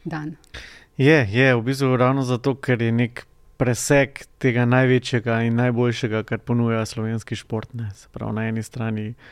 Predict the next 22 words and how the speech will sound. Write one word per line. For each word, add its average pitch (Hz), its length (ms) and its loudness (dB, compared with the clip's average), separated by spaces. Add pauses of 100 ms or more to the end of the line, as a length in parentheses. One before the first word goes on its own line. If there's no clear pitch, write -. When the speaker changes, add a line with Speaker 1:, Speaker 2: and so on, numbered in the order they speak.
(140)
Speaker 2:
Luka 120 300 -2
Dončić 113 480 -2
in 117 80 -2
Goran 113 280 0
Dragić, 107 400 -4
slovenska 110 840 -4 (320)
reprezentanca 113 880 -2
v 110 40 -6
košarki, 110 500 -6
evropski 110 420 -6
prvaki, 110 500 -4
olimpijci, 110 640 -4 (460)
z 110 160 -6
njimi 123 500 2
navijači, 120 880 0 (280)
po - 140 -8
drugi 117 300 -2
strani 113 480 -4
Tadej 113 300 -4
Pogačar, 117 580 -4
Primož 117 440 -2
Roglič, 113 460 -4